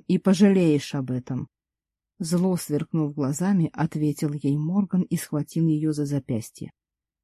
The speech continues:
"Фрэнк, Клэри, отвезите, пожалуйста, Софию домой. С неё хватит на сегодня потрясений. Сейчас ей нужен отдых". Последнее, что я услышала от Мэтью, после чего подруга развернула меня и повела к машине.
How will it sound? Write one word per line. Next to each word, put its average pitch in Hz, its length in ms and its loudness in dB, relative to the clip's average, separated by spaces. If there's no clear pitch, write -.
"Фрэнк, 160 540 0
Клэри, 156 420 0
отвезите, 170 520 -2
пожалуйста, 143 520 -4
Софию 160 420 -2
домой. 135 360 -4
С - 140 -4
неё 202 200 8
хватит 151 440 -4
на 156 40 -8
сегодня 151 400 -6
потрясений. 135 680 -6
Сейчас - 520 -4
ей 160 120 0
нужен 160 400 0
отдых". 131 520 -6
Последнее, 151 680 -2
что - 180 -10
я 127 160 -2
услышала 196 720 -4
от - 180 -8
Мэтью, 139 480 -6
после 156 300 -6
чего 165 280 -2
подруга 160 460 -2
развернула 156 520 0
меня 208 340 4
и 170 80 -4
повела 143 360 -2
к - 80 -12
машине. 135 500 -4